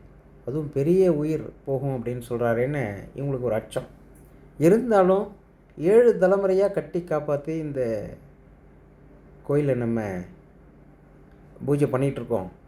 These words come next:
நம்மளுடைய காலத்துல இந்த கோயிலை ஒரு கும்பாபிஷேகம் பண்ணி வச்சிடணும்னு சொல்லி அவருக்கு ஒரு குருக்களுக்கு ஒரு, அஹ், சோதனைகளை எதிர்கொள்வோம், அப்பன் திருவிழா நல்லபடியாகவும் முடியட்டும் அப்படின்னு சொல்லிட்டு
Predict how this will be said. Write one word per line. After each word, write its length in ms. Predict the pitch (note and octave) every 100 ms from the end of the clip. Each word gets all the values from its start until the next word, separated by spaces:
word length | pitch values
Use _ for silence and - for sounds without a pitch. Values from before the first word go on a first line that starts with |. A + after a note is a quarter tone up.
| - - - -
நம்மளுடைய 360 | A2+ D#3 G3+ F3+
காலத்துல 540 | D3+ D#3 D#3 C3+ E3 F3+ - _ _ -
இந்த 320 | C3+ B2+ A#2+
கோயிலை 440 | - C3+ C3 D3 - - -
ஒரு 160 | B2+
கும்பாபிஷேகம் 420 | - D#3+ E3+ C#3+ A#2
பண்ணி 200 | B2+ C3+
வச்சிடணும்னு 440 | B2 B2 B2+ D#3+
சொல்லி 200 | F3 G3+
அவருக்கு 340 | F#3 D#3 D3+
ஒரு 260 | C3 A2 F#2+
குருக்களுக்கு 480 | D3 C#3 B2+ A#2 C3
ஒரு, 300 | A#2 G#2 G#2 - - - - - - - -
அஹ், 480 | A2+ A2 G#2 A2+ - - - -
சோதனைகளை 580 | - D#3+ D#3+ D3+ C3+ C3
எதிர்கொள்வோம், 600 | C3+ C#3 C3 A#2 A#2 G#2+ F#2 - - - - - -
அப்பன் 360 | - - C#3+ C3
திருவிழா 360 | C3+ B2 A#2 D3
நல்லபடியாகவும் 680 | D3 C3 C3 C3 B2 C3
முடியட்டும் 520 | A2+ A#2+ A#2 A2+ G#2 F2 - - -
அப்படின்னு 340 | A#2+ A#2 A#2+
சொல்லிட்டு 520 | A#2+ A2 G2+ - D3+